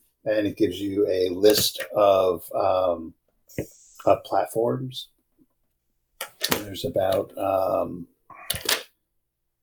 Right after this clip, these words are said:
uh, like, fifty of 'em, uh, with the last one being, uh, Dino Prime Station.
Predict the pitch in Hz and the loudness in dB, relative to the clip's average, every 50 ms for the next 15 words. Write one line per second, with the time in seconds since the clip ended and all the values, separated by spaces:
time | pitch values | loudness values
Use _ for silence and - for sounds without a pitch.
0 | _ _ _ _ _ _ _ _ _ _ _ _ _ _ _ _ _ _ _ - | _ _ _ _ _ _ _ _ _ _ _ _ _ _ _ _ _ _ _ -4
1 | 117 120 117 107 95 82 - - - - 117 107 - - 113 107 104 104 101 107 | -2 0 2 2 0 0 -2 -2 0 4 4 4 4 6 8 8 8 10 8 6
2 | 101 98 98 95 - - _ _ _ _ _ _ _ _ _ _ _ _ _ _ | 4 4 0 -10 -12 -16 _ _ _ _ _ _ _ _ _ _ _ _ _ _
3 | _ _ _ _ _ _ _ _ _ _ - 101 98 95 95 90 92 104 107 - | _ _ _ _ _ _ _ _ _ _ 2 4 4 6 6 4 4 0 -2 -4
4 | _ - - 104 110 101 90 - - 92 87 92 95 101 104 104 - - - 104 | _ -4 4 6 6 6 6 4 0 0 2 4 4 4 4 2 2 0 0 0
5 | 95 95 92 90 87 87 82 - 95 92 90 87 85 85 85 - - 80 _ _ | 2 2 0 -2 -4 -6 -8 -8 -6 -4 -4 -4 -4 -4 -6 -6 -8 -10 _ _
6 | _ _ - - - - - 101 95 87 76 71 73 92 110 95 95 95 90 87 | _ _ -20 -20 -14 -8 -4 -2 -2 -2 -4 -6 -6 -4 -4 -4 -2 -4 -6 -8
7 | 85 - - - 110 - - - - - - - - _ _ - - - - - | -10 -12 -12 -12 -10 -10 -12 -12 -16 -18 -20 -20 -20 _ _ -10 -10 -8 -8 -8
8 | - - - - - - | -10 -8 -8 -10 -10 -12